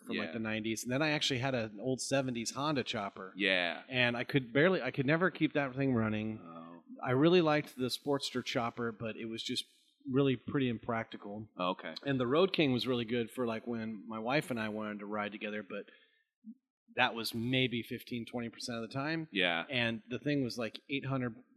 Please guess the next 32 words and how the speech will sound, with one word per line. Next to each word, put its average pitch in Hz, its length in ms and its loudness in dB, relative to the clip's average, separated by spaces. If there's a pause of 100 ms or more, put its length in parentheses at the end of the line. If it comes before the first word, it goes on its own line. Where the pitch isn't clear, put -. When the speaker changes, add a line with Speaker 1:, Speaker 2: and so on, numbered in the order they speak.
(160)
Speaker 1:
plus 127 240 -4
pounds, 113 680 -4
just - 280 0
Speaker 2:
<laughs> - 0 -
Yeah. 170 80 6
Speaker 1:
really 180 220 6
not 135 360 2
Speaker 2:
Yeah. 92 120 8
Speaker 1:
comfortable, 107 460 2
right? 117 300 -2
So, 120 340 0 (340)
and 147 220 0
honestly, 151 640 0
you 120 120 -2
know, 113 280 -4
hopefully 123 420 -2 (140)
without 117 300 -8
alienating 117 580 -8
people, 113 240 -6
I 113 80 -4
kinda 156 280 -4
just 117 260 -8
fell 135 180 0
out 123 180 -2
of 110 220 -4
favor 120 380 -4
with 107 180 -8
Harley 127 280 -4
culture 156 460 -2
Speaker 2:
Ooh, 143 260 10
Speaker 1:
and, 127 380 8
Speaker 2:
yeah. 104 320 0